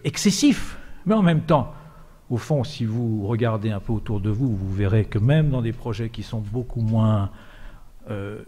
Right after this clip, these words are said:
excessifs ou qui sont beaucoup plus modestes par rapport à leur dimension, la même tension existe.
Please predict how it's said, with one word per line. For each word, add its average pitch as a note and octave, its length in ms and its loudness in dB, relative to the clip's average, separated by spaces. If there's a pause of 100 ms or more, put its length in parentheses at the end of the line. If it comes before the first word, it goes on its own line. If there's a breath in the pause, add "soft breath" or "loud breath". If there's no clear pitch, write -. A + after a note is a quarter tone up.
(200)
excessifs - 760 -8
ou A2+ 60 -6
qui A2+ 160 -8
sont A2+ 160 -2
beaucoup A2 280 -4
plus A2+ 180 -2
modestes A#2 420 2
par G#2 140 -4
rapport G#2 280 -4
à G2 40 -2
leur G2 140 -4
dimension, G#2 520 2 (420 loud breath)
la A#2+ 100 4
même C#3 240 4
tension A2 460 -2
existe. F#2 520 -10